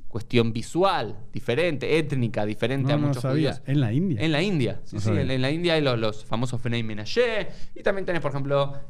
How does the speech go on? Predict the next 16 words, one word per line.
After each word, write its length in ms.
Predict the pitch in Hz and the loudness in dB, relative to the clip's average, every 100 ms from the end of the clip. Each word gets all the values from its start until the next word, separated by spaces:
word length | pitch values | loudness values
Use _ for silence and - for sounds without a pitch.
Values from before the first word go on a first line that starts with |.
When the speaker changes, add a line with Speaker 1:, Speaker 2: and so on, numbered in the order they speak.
| - | -2
Speaker 1:
eh, 600 | 113 107 107 101 - - | -2 0 0 -2 -4 -4
los 340 | - 110 117 120 | 0 2 2 0
judíos 520 | - 117 110 117 110 | -4 -4 -2 -2 0
de 120 | 110 | 0
Etiopía, 760 | 110 104 - 220 233 185 160 160 - | 0 0 -2 0 2 2 2 -2 -4
son 140 | 113 | -2
judíos, 520 | 104 104 110 104 - - - | -2 2 4 2 0 -2 -2
digamos, 340 | - 101 - - | 0 0 0 0
de 100 | - | 0
Speaker 2:
Mm. 40 | |
Speaker 1:
color 260 | 113 101 104 | 2 2 2
negro 720 | 202 247 202 175 165 147 135 | 2 2 2 2 2 2 0
y 40 | |
Speaker 2:
Sí. 40 | 127 | 0
Speaker 1:
demás. 260 | 107 101 95 - | 0 0 -2 -4
Entonces, 300 | - 202 | -2 -2